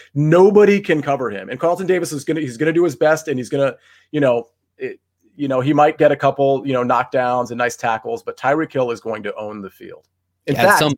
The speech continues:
Speaker 2: point.
Speaker 1: in fact, in G P Ps, I, I think, I know, I understand Kelce is the safer play, and I understand Tyreek Hill just torched him last time. They're not gonna let him do that again. I think I like Tyreek Hill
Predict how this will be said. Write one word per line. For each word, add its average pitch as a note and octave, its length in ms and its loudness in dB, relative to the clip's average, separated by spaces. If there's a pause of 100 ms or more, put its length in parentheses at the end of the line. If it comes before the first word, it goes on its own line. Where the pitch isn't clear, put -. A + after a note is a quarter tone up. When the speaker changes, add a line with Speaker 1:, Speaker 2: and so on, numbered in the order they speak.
(180)
Speaker 2:
point. E2+ 260 -14
Speaker 1:
in E3+ 100 0
fact, A3 220 0
in F#3 140 4
G F#3 180 2
P B3 160 0
Ps, A3 380 -2
I, C#3 100 -2 (100)
I E3 120 0
think, G3+ 420 0
I D3+ 100 0
know, E3+ 160 2
I D#3 140 -2
understand G3+ 380 -2
Kelce F3+ 320 -4
is D#3 120 -4
the D3+ 80 -8
safer C#3+ 340 -8
play, B2 360 -6 (320)
and C#3+ 100 4
I C#3 80 2
understand D3+ 480 0 (320)
Tyreek D#3+ 340 2
Hill D3+ 140 2
just C#3 180 -8
torched D#3+ 240 -2
him C3+ 100 -6
last C3 240 -4
time. C3 160 -6
They're A#2+ 100 -6
not B2 180 -6
gonna B2+ 100 -4
let A#2+ 140 -2
him A2+ 100 -10
do A#2+ 120 -10
that A2+ 120 -2
again. A2+ 380 -6 (360)
I C#3+ 80 0
think B3 260 -4
I G3+ 100 2
like C#3+ 260 0
Tyreek C3+ 400 -4
Hill B2 340 0